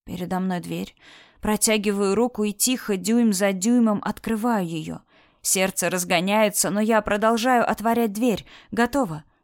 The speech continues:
Переступаю порог и вижу, что две чашки стоят на столе, но Джона на кухне нет. Так, так, так, куда он делся?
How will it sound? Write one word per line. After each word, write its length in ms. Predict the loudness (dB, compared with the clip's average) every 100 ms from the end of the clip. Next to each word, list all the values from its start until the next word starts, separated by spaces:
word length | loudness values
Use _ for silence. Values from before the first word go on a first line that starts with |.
| _ _ _
Переступаю 640 | 2 2 0 -2 0 0
порог 400 | 2 2 2 0
и 80 | -2
вижу, 400 | 0 -2 -2 -4
что 320 | -6 -2 -2
две 200 | -2 -4
чашки 420 | -2 0 -2 -2 -6
стоят 420 | -2 0 0 0
на 80 | -4
столе, 520 | -2 0 0 0 0
но 340 | 0 -4 -6 -2
Джона 340 | 0 2 0
на 160 | -2 -4
кухне 360 | -8 -8 -6
нет. 360 | -6 -8 -12 _ _ _
Так, 240 | -10 -10
так, 240 | -8 -8 -8
так, 400 | -8 -8 -12 -8
куда 280 | -2 2 4
он 160 | 6 4
делся? 460 | 4 0 0 -4